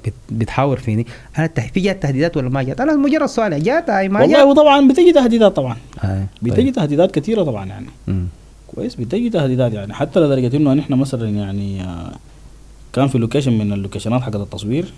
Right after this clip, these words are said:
Speaker 1: مم.
Speaker 2: يعني كان في جماعة عديد بيجوا مثلًا
Speaker 1: مم.
Speaker 2: بعربات بكده ببوكس بكده، فبيفتشوا في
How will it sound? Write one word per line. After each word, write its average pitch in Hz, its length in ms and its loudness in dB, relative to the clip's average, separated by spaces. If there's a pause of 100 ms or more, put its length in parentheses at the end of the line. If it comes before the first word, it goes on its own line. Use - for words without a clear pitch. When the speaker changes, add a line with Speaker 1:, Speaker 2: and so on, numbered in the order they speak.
(120)
Speaker 1:
مم. 90 120 -6
Speaker 2:
يعني 110 160 -4
كان 240 200 -4
في 240 100 -4
جماعة 196 320 -2
عديد 156 200 0
بيجوا 147 240 -2
مثلًا 131 260 -2
Speaker 1:
مم. 101 120 0
Speaker 2:
بعربات 95 640 -8
بكده 104 260 -10
ببوكس 98 340 -12
بكده، 127 300 -12 (520)
فبيفتشوا 135 520 -6
في 95 180 -8